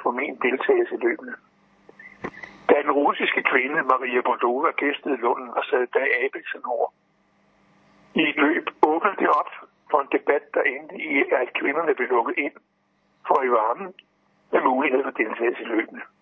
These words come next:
Det åbnede blandt andet mulighed for Jens Jensens datter Lena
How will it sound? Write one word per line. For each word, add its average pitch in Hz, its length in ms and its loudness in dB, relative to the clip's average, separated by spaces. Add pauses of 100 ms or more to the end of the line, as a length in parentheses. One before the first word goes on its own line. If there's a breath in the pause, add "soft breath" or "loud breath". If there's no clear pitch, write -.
(760)
Det - 160 6
åbnede 151 340 2
blandt 127 200 2
andet 165 140 -4
mulighed 131 420 2
for 120 120 4
Jens 117 320 -4
Jensens 127 420 -4
datter - 300 0 (100)
Lena 131 300 -4